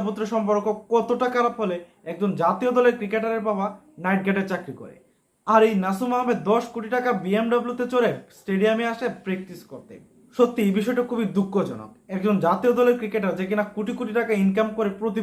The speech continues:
বছর, তার বাবা কেন দশ হাজার টাকা বেতনে চাকরি করবে? আমি একটা জিনিস বুঝি না, আসলে কি মানুষ বিয়ের পর পরিবর্তন হয়ে যায়?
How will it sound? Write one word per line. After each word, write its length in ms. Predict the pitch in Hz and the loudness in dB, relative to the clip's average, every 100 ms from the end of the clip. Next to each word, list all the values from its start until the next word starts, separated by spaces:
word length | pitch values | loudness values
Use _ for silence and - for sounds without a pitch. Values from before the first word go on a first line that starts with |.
| 190 | -2
বছর, 260 | 202 180 165 - | -2 -4 -8 -4
তার 140 | 180 196 | -2 2
বাবা 160 | 220 226 220 | 2 2 -2
কেন 100 | 220 202 | -2 0
দশ 100 | 214 196 | 0 -2
হাজার 200 | 185 202 | -8 -6
টাকা 120 | 196 190 | -6 -6
বেতনে 240 | 196 180 175 | -4 -6 -6
চাকরি 220 | 160 131 - | -10 -12 -20
করবে? 200 | 107 - - - _ _ _ - | -18 -20 -20 -20 _ _ _ 0
আমি 140 | 208 233 | 2 4
একটা 140 | 240 240 | 4 2
জিনিস 180 | 247 220 180 | 2 0 0
বুঝি 200 | 202 220 180 | 0 0 -2
না, 80 | 139 - - _ _ 170 | -4 -12 -20 _ _ -6
আসলে 260 | 202 247 247 254 | -4 0 2 2
কি 80 | 247 220 | 2 2
মানুষ 160 | 214 139 139 | 2 -2 -6
বিয়ের 220 | 175 196 208 | -2 0 2
পর 80 | 208 | 2
পরিবর্তন 400 | 220 208 208 208 202 | 0 0 -2 -4 -4
হয়ে 180 | 208 196 | -4 -4
যায়? 160 | 170 | -6